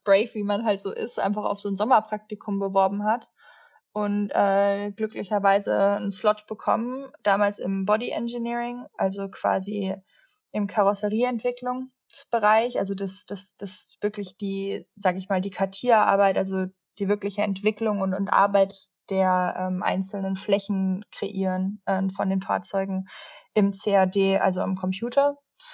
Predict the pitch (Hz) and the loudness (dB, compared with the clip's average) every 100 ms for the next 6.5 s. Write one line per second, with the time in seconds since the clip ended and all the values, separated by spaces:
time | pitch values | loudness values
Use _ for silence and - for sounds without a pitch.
0 | - - - 202 202 202 202 196 196 _ | -20 -2 4 6 6 2 -2 -6 -10 _
1 | _ _ - - 220 214 202 - 202 214 | _ _ -10 0 4 6 4 4 4 4
2 | 202 - 202 202 202 208 214 208 208 - | 0 -4 -4 0 2 0 0 -2 -2 0
3 | 190 190 190 190 196 - 202 196 190 190 | 0 2 0 -2 -4 -2 2 4 2 -2
4 | - 190 196 196 101 - _ - - 104 | -4 -2 0 -2 -6 -14 _ -14 -8 -8
5 | 104 - - - 202 208 226 254 269 254 | -6 -6 -2 4 4 4 2 0 -2 -2
6 | 247 240 240 254 | -4 -2 -2 -2